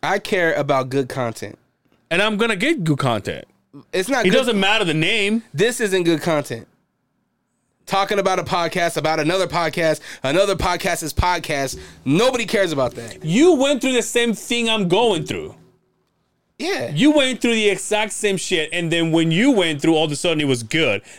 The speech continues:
Speaker 2: Now that I'm going through, nobody wants to hear about it.
Speaker 1: But I never talked about it.
Speaker 2: No, I, we heard it.
Speaker 1: What do you mean?
Speaker 2: I heard it.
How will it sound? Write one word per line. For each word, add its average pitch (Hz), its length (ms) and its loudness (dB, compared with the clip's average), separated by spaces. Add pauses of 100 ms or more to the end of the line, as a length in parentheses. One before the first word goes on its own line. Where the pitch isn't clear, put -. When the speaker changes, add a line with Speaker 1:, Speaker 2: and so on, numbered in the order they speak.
Speaker 2:
Now 175 160 0
that 151 140 -2
I'm 208 280 2
going 190 320 4
through, 220 300 2 (200)
nobody 190 380 4
wants 165 220 2
to 175 80 -2
hear 165 160 4
about 98 260 2
it. - 80 -20 (440)
Speaker 1:
But 165 180 -4
I 180 140 -2
never 180 260 0
talked 196 320 -4
about 113 260 -2
it. - 180 -14 (480)
Speaker 2:
No, 285 120 4
I, 156 220 0 (120)
we 262 240 6
heard 139 240 4
it. 220 180 0 (1200)
Speaker 1:
What 170 100 0
do 226 40 2
you 220 60 0
mean? 131 180 0 (400)
Speaker 2:
I 320 200 2
heard 113 220 2
it. 160 180 -4